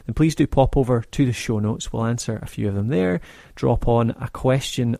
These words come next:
on the comments as well, and I'll answer as best I can there. You can get there by just going to the podcast host dot com forward slash five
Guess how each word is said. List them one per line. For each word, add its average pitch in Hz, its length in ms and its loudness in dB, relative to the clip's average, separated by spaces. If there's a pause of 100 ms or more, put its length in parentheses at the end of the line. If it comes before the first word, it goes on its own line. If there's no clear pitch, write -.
on 117 340 2
the 110 80 0
comments 143 500 0
as 117 100 0
well, 113 360 0 (320)
and 110 120 2
I'll 107 120 0
answer 113 420 -2
as 107 140 -6
best - 280 -8
I 104 120 -6
can 95 300 -6
there. 147 220 2 (440)
You 117 100 -2
can 123 140 -2
get 156 200 2
there 104 260 -2 (100)
by 110 120 -2
just - 240 -8
going 104 220 -2
to - 340 -6
the 127 180 -2
podcast 123 640 -2
host - 340 -8 (100)
dot - 300 -2
com 101 340 -2 (260)
forward 151 340 0
slash 101 500 -6 (200)
five 107 480 -2